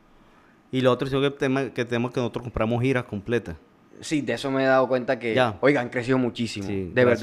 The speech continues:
Speaker 1: a
Speaker 2: verdad,
Speaker 1: Dios en
Speaker 2: de
Speaker 1: pandemia.
Speaker 2: verdad que sí. Me alegra un montón
Speaker 1: Sí.
Speaker 2: porque, o sea, ¿saben por qué me alegran?
Speaker 1: Sí.
Speaker 2: Porque son de aquí, de
Speaker 1: Ya.
Speaker 2: aquí, de mi tierra, marica. Y esta gente hace,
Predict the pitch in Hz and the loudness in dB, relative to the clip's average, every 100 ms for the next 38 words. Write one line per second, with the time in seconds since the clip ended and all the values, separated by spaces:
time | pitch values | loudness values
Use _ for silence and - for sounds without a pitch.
0 | 117 123 113 120 120 117 120 113 120 120 | 6 6 4 0 0 2 2 2 0 0
1 | 131 131 131 - - - _ _ - 139 | -2 -2 -2 -6 -20 -20 _ _ 0 2
2 | 123 127 143 160 165 160 151 165 170 175 | 4 6 6 6 6 4 6 6 6 4
3 | 151 139 135 127 120 120 139 120 101 - | 0 4 4 4 2 2 2 2 2 -6
4 | _ - 175 196 185 180 170 151 127 110 | _ 2 4 6 6 8 8 6 4 2
5 | 120 117 - 131 135 123 - 147 135 131 | 0 -2 -2 0 2 0 0 2 4 2
6 | 117 110 107 98 107 131 139 131 120 127 | 0 0 0 0 0 4 6 4 0 4
7 | 139 135 127 117 110 104 110 113 113 143 | 6 8 4 2 2 2 0 0 -2 -2
8 | 147 143 147 139 - 147 | -2 0 0 -2 0 -4